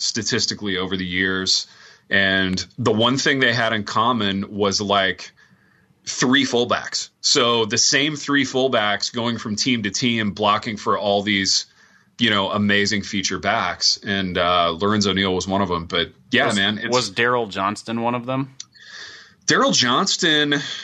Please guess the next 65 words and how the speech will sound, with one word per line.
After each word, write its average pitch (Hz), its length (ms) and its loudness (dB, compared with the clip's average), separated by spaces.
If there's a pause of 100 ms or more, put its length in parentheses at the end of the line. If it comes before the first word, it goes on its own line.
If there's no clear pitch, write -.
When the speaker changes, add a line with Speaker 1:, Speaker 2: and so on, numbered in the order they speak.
(240)
Speaker 1:
was 131 300 2
not 127 380 2
one 143 180 0
of 156 160 -2
them, 170 440 -2
but 131 240 0
he 139 180 -2
just 156 160 2
wasn't 156 240 0
one 139 80 2
of 127 60 0
the 113 60 -4
backs 117 340 0
that 120 80 0
I 104 80 2
looked 123 260 -4
at. 90 260 0
But 110 100 0
Speaker 2:
Well, - 60 0
that's, 160 120 2
Speaker 1:
he 113 120 -2
Speaker 2:
that's 160 180 -2
Speaker 1:
easily 190 100 0
Speaker 2:
only 185 120 0
'cause 151 120 -2
he 131 80 0
Speaker 1:
could've - 80 -10
Speaker 2:
played 139 200 0
on 101 160 -2
one 90 260 -6
team. 85 340 -4
Speaker 1:
He 202 60 2
Speaker 2:
He's 131 100 -2
Speaker 1:
played 208 120 2
on 156 80 0
one 135 120 0
team. 85 360 -12
Yeah, 113 160 2
Speaker 2:
Yeah. 92 40 2
Speaker 1:
he 98 60 0
played 127 180 -4
on 110 80 -6
one 90 100 -8
team. 73 260 -12 (100)
Played 113 200 2
for 123 80 -4
the 107 80 0
Cowboys, 104 480 2
blocked 104 260 2
for 110 140 0
Emmitt 92 140 0
Smith. 101 420 0 (320)
Dude, 226 160 2
he 294 140 0
was 403 180 2
phenomenal. 101 640 0
He 214 240 0
was, 277 460 0 (480)
he 254 140 2
was 285 180 2
one 208 140 2
of 170 60 0
the 143 80 2
last, 113 540 0
like, 107 460 -2